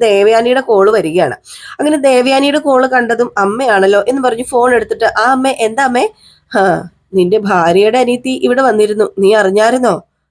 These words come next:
ഹാ, അവളെ എസ് ഐ ടെസ്റ്റ് പാസ്സായെന്നോ ലിസ്റ്റിലുണ്ടെന്നോ എന്നൊക്കെ ഇങ്ങനെ പറയുന്നത് കേട്ടു. ഉം, അത് അവളുടെ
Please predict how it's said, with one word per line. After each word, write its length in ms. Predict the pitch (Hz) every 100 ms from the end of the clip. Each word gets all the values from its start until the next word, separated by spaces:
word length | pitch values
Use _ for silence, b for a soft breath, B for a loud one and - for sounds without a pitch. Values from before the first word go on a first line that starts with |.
| _ -
ഹാ, 100 | 196 175 - -
അവളെ 320 | 185 165 180 - -
എസ് 280 | 180 165 -
ഐ 80 | 214
ടെസ്റ്റ് 380 | 220 233 - 247
പാസ്സായെന്നോ 720 | 247 220 220 226 214 208 247 185 B B B
ലിസ്റ്റിലുണ്ടെന്നോ 760 | 190 185 - 220 269 226 233 262 - -
എന്നൊക്കെ 260 | 277 277 294
ഇങ്ങനെ 200 | 277 285
പറയുന്നത് 480 | 269 240 262 269 294
കേട്ടു. 300 | 226 196 - - -
ഉം, 240 | 226 214 175 185 -
അത് 260 | 156 180 214
അവളുടെ 360 | 220 220 233